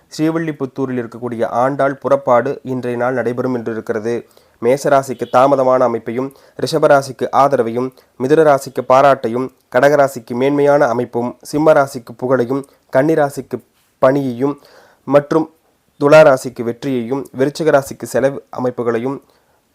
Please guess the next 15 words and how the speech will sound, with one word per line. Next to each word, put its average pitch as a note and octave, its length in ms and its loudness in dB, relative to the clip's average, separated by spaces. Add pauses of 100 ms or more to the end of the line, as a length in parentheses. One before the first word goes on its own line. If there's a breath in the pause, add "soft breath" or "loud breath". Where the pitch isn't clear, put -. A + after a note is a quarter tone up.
(360)
அதனை D3+ 300 4
அடுத்து C#3+ 340 0
தனுசு C#3+ 300 2
ராசிக்கு C3 460 0
பய C#3 340 2
உணர்வுகளை B2+ 500 -2
ஏற்படுத்தக்கூடிய A#2+ 640 -4
நாளாகவும், A#2+ 560 2 (260)
மகர C#3 280 4
ராசிக்கு B2 380 -4
கவலையையும், B2+ 600 0 (160)
கும்பராசிக்கு C#3+ 580 0
லாப C3+ 380 2
அமைப்புகளையும், A#2 560 -4 (360 soft breath)
மீனராசிக்கு C#3+ 600 2